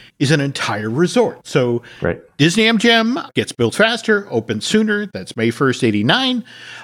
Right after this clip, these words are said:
Speaker 1: Euro Disney doesn't open till almost three years later on April twelfth, nineteen ninety-two. Right off the bat, M G M is in trouble capacity-wise. That opening summer, they had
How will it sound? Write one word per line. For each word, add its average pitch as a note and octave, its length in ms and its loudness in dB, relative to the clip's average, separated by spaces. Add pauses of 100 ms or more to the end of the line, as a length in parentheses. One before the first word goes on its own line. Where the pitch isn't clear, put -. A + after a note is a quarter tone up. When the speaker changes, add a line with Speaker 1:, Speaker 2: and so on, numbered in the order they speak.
(100)
Speaker 1:
Euro D#3 240 6
Disney D3+ 360 2
doesn't C#3 280 0
open C3+ 220 2
till C3+ 140 -2
almost B2 380 -2
three F3+ 280 0
years D#3 320 2
later F#3+ 420 2
on B2 100 2
April B2+ 220 2
twelfth, A2+ 300 0
nineteen G2+ 380 -2
ninety-two. G2 680 -4 (640)
Right D3+ 240 6
off G#3 220 4
the F3 80 2
bat, D3 340 2
M C#3+ 140 4
G D3+ 100 4
M C#3 120 4
is C3 120 0
in B2 120 2
trouble A#2 480 -2
capacity-wise. G#2+ 1200 -4
That A2+ 140 -6
opening C3 380 0
summer, A#2+ 480 0 (380)
they C3 140 0
had A2+ 260 0